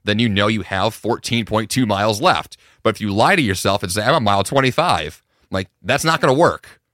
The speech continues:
Right? You're not there. It's, it's the wrong example. Or the opposite's true as well. If you think, "I'm a mile two," but you're not. Like, you're further along in that path.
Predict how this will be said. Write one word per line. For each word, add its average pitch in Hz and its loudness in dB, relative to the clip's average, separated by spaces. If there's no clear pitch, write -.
Right? 98 -2
You're 104 0
not 143 0
there. 82 -2
It's, - -16
it's 104 -4
the 104 -4
wrong 110 2
example. 98 -4
Or 147 4
the 123 0
opposite's 135 -2
true 127 0
as 101 0
well. 156 2
If 90 -8
you 90 -4
think, 101 -4
"I'm 117 0
a 113 2
mile 117 2
two," 101 -2
but - -12
you're 113 -2
not. - -4
Like, 98 -8
you're 113 -2
further 151 2
along 131 2
in 120 2
that 101 0
path. 117 -6